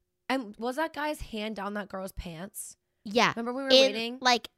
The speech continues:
Speaker 2: in her butt crack. Like, what the fuck was
Speaker 1: What are you
Speaker 2: happening
Speaker 1: doing?
Speaker 2: there?
Speaker 1: What are you
Speaker 2: Also, it
Speaker 1: doing?
Speaker 2: was, like, a hundred degrees outside. You know that shit is sweaty. It has been cooking all day. You guys are drunk and been walking around. Get your hand out of her jeans.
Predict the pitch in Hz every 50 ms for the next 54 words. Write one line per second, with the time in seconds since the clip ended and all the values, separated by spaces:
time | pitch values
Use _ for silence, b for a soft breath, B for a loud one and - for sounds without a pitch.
0 | _ _ - 233 262 240 262 233 202 175 165 175 185 175 - - - - 156 131
1 | 92 - - _ - - _ _ _ _ _ _ _ _ _ _ - 220 208 202
2 | 190 180 180 214 240 - - 320 - - 285 269 - 277 254 247 330 349 - 415
3 | 427 381 196 196 185 175 165 165 135 127 - B B B B B - 240 277 302
4 | 330 359 339 - - 285 285 262 330 359 466 480 - 494 - - - 226 233 226
5 | 247 214 226 202 175 170 165 165 170 160 131 - 165 131 123 143 180 220 277 311
6 | 262 208 180 180 185 185 165 - - - 175 175 175 - - - 214 190 185 170
7 | 175 185 202 190 185 175 180 190 190 196 185 175 - - 208 196 - 208 190 185
8 | 180 180 175 170 160 165 160 185 175 185 202 180 175 180 - - 135 156 165 180
9 | - 190 175 170 165 156 143 151 160 - 165 170 160 151 156 156 156 160 B B
10 | B B B _ 247 262 - 349 359 311 294 285 269 262 240 240 233 240 226 220
11 | 202 - 160 113 120 120 - - -